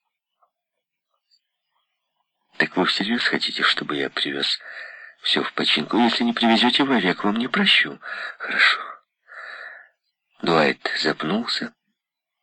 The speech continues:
докончил нерешительно: «Пока вы доедете до дому,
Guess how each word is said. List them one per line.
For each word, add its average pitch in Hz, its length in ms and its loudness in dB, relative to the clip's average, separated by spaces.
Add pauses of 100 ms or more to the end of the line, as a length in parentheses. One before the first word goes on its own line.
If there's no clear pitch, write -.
(520)
докончил 80 720 2
нерешительно: 71 920 0 (1300)
«Пока 85 440 0
вы 69 200 -4
доедете 71 680 -2
до 120 180 2
дому, 67 360 -6